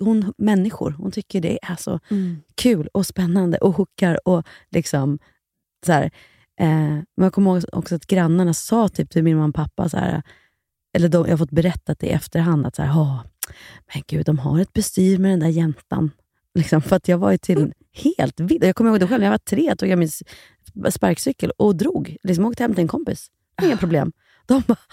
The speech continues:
Speaker 1: "Var är hon?" Jag var tre och
Speaker 2: Ah.
Speaker 1: tyckte, "Jag klarar mig själv."
Speaker 2: Men
Speaker 1: Ingen
Speaker 2: jag,
Speaker 1: konstigt.
Speaker 2: jag har ju fått berättat för mig att jag var två år och helt plötsligt, jag hade blivit sur för någonting och vi bodde ju,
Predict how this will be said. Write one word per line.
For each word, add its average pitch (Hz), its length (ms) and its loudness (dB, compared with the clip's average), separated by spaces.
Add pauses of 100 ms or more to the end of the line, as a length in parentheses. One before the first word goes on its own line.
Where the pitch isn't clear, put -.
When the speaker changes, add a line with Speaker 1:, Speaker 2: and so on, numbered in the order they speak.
(160)
Speaker 1:
"Var 269 60 4
är 262 240 0
hon?" 190 120 2 (220)
Jag 269 100 0
var 302 80 -2
tre 240 720 0 (220)
och 220 60 4
Speaker 2:
Ah. 226 40 2
Speaker 1:
tyckte, 170 340 -2 (180)
"Jag 359 80 -4
klarar 370 160 4
mig 190 100 2
själv." 233 160 0 (320)
Speaker 2:
Men 196 140 0
Speaker 1:
Ingen 269 160 4
Speaker 2:
jag, 208 140 4
Speaker 1:
konstigt. 165 200 -2 (180)
Speaker 2:
jag 196 280 0 (100)
har 240 100 2
ju 214 80 0
fått 170 240 -8
berättat 165 340 -6
för 156 160 -4
mig 156 140 -2
att - 120 -10
jag 151 100 -2
var 151 100 -4
två 160 540 -6
år 151 280 -2
och - 160 -10 (480)
helt 220 280 -6
plötsligt, 160 460 -6 (100)
jag 185 160 -2
hade 190 180 0
blivit 165 280 -6
sur 240 320 0
för - 140 -10
någonting 190 560 -4 (520)
och - 240 -4
vi 220 200 0
bodde 190 340 -2
ju, 147 260 0